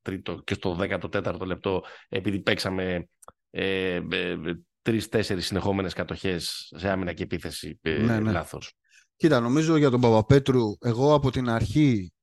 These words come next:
Speaker 2: μου φαινόταν ότι είναι ο μόνος που έχει λίγο ψυχραιμία στο κεφάλι, δηλαδή και από το κακό διάστημα της Εθνικής.
Speaker 1: Ναι.
Speaker 2: Νομίζω καταλάβαινε ότι η αντίπαλη ομάδα, οκ, είναι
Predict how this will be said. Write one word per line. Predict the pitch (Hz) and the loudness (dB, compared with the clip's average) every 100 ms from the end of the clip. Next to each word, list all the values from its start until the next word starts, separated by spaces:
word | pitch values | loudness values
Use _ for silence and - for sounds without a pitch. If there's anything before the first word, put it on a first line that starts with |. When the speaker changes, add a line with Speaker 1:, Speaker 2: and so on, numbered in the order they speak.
| _ _ _ _ _ | _ _ _ _ _
Speaker 2:
μου | 123 | -2
φαινόταν | 113 120 123 131 135 | 2 2 4 4 4
ότι | 123 135 | 2 2
είναι | 139 | 2
ο | |
μόνος | 135 147 139 - | 2 2 0 0
που | 123 | -2
έχει | 117 113 104 104 95 - - _ | 2 2 4 2 0 -4 -20 _
λίγο | - 120 117 113 98 - | 2 4 6 4 2 -4
ψυχραιμία | - 120 117 117 131 | -4 0 0 2 0
στο | 123 113 | 0 -2
κεφάλι, | 104 127 117 | 0 0 2
δηλαδή | 117 131 | 2 2
και | 143 | 0
από | 135 | -2
το | - | -4
κακό | 117 156 | 0 2
διάστημα | 147 123 107 101 | 4 4 2 -6
της | 98 | -6
Εθνικής. | 104 101 92 110 98 - _ _ - | -8 -8 -2 0 0 -4 _ _ -4
Speaker 1:
Ναι. | 127 110 | 0 0
Speaker 2:
Νομίζω | 104 127 143 | 0 2 2
καταλάβαινε | 143 135 127 147 147 139 127 | 4 4 6 6 4 2 0
ότι | 107 117 | 0 0
η | |
αντίπαλη | 107 110 139 147 131 | 2 0 0 2 2
ομάδα, | 120 135 131 120 - | 2 0 2 0 0
οκ, | 131 127 | -4 2
είναι | 147 139 123 135 | 4 4 2 -4